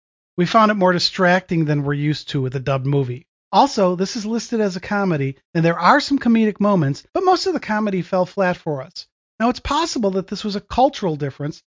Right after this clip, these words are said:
and someone from France would have enjoyed this movie's humor more. It's always a challenge when a movie is shown in one country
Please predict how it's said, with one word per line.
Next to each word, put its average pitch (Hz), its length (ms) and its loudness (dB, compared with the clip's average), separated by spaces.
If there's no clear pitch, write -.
and 175 120 0
someone 262 300 2
from 190 200 -6
France 220 440 -2
would 185 100 -2
have 165 100 -2
enjoyed 175 380 0
this 165 160 -6
movie's 165 360 0
humor 156 320 0
more. 139 340 -6
It's 185 160 -4
always 262 280 2
a 240 60 -2
challenge 220 460 2
when 170 160 0
a 170 40 2
movie 185 340 2
is 170 100 0
shown 165 240 -2
in 156 160 0
one 180 180 2
country 143 460 -6